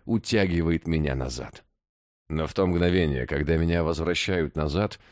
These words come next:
я успеваю материализовать этот текст и отправить его по нескольким тысячам адресов на разных языках, в разные страны мира, в виде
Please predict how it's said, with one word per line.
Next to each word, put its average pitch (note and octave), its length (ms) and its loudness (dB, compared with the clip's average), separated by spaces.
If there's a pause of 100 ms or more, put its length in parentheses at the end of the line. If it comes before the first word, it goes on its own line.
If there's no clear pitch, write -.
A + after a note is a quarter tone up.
(140)
я G2+ 300 2
успеваю G#2 580 2
материализовать G2 920 0
этот F2+ 280 -4
текст - 360 -4 (220)
и D#2+ 100 -2
отправить A2 580 0
его G2+ 240 2
по - 140 -2
нескольким G#2+ 640 0
тысячам - 580 -2
адресов F2 640 -2 (220)
на E2 160 0
разных E2 380 0
языках, E2 460 -2 (260)
в E2 100 -4
разные F2 380 2
страны D#2 340 0
мира, F#2 440 0 (120)
в - 60 -10
виде G#2+ 480 -2